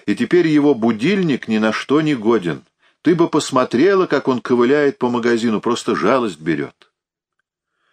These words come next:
"Если человек болен, это еще не значит, что он отказывается от жизни", — говорит она. "Есть люди, которые всю жизнь живут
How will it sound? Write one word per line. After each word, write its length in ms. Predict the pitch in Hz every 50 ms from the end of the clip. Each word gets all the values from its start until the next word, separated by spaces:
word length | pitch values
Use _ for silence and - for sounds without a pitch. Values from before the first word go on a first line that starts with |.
| _ _ -
"Если 400 | 78 87 120 127 - - 131 120
человек 520 | - - 131 117 110 104 113 117 98 80
болен, 440 | - 92 90 113 120 117 117 113 110 _ _ - _ _ _ _ _ _ -
это 220 | 98 95 - 117
еще 240 | 113 - - 127 120
не 120 | 117 120
значит, 560 | 107 90 87 82 92 107 110 - - 117 - -
что 240 | - - - - 104
он 100 | 101 101
отказывается 800 | 101 98 - - 104 92 90 - 90 90 92 90 - - 95 90
от 80 | 85
жизни", — 460 | 76 71 80 85 85 73 73 85 82 _ _ _ _ _ -
говорит 400 | - 85 82 82 78 82 - -
она. 280 | 82 76 76 78 80 _ _ _ _ -
"Есть 440 | - - 85 110 123 117 - - -
люди, 300 | 98 127 156 143 120 110
которые 420 | - 104 92 - 107 101 104 101
всю 280 | 95 - - - 101 95
жизнь 380 | 90 98 123 160 165 131 123 101
живут 440 | - 87 90 90 110 135 143 -